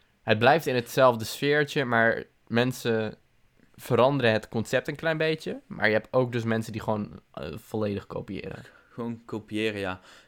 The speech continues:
Speaker 2: En je hebt natuurlijk ook natuurlijk in Europa Park, er zijn heel veel voorbeelden wat ze van Disney gejat hebben. Ze zeggen zelfs dat, eh, de, de mascotte gejat is van Mickey Mouse, want Europa Park heeft ook een muis als mascotte. Nou, daar geloof ik niet helemaal in. Er is misschien een gedeelte
Speaker 1: <laughs>
Speaker 2: van waar, maar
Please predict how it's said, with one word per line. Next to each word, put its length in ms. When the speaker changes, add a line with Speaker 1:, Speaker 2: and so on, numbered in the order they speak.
Speaker 2:
En 120
je 80
hebt 120
natuurlijk 380
ook 60
natuurlijk 320
in 80
Europa 340
Park, 240
er 80
zijn 160
heel 140
veel 100
voorbeelden 480
wat 180
ze 100
van 300
Disney 460
gejat 260
hebben. 180
Ze 80
zeggen 220
zelfs 260
dat, 280
eh, 200
de, 220
de 120
mascotte 680
gejat 380
is 120
van 140
Mickey 240
Mouse, 360
want 200
Europa 300
Park 200
heeft 200
ook 160
een 100
muis 260
als 160
mascotte. 460
Nou, 160
daar 180
geloof 300
ik 80
niet 160
helemaal 360
in. 340
Er 60
is 160
misschien 300
een 60
gedeelte 520
Speaker 1:
<laughs> 40
Speaker 2:
van 80
waar, 420
maar 300